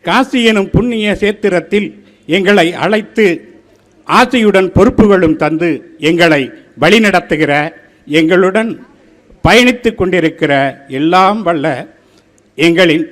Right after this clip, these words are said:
காசி விஸ்வநாதருக்கு எங்களின் முதல் நன்றி. காசி சத்திரத்தை தோற்றுவித்து தொலைநோக்கு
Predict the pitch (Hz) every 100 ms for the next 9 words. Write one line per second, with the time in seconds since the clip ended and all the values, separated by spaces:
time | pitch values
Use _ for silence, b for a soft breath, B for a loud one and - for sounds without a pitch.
0 | - 165 220 220 170 165 170 165 143 139
1 | 131 135 123 - - - - 151 151 156
2 | 127 139 139 151 147 139 117 139 - _
3 | - _ _ - _ _ _ - - _
4 | _ _ _ b b b b b _ _
5 | _ _ _ _ _ _ _ _ - 247
6 | 262 277 - 226 226 233 220 226 202 -
7 | 247 240 196 160 - 202 - _ _ -
8 | 170 220 220 226 226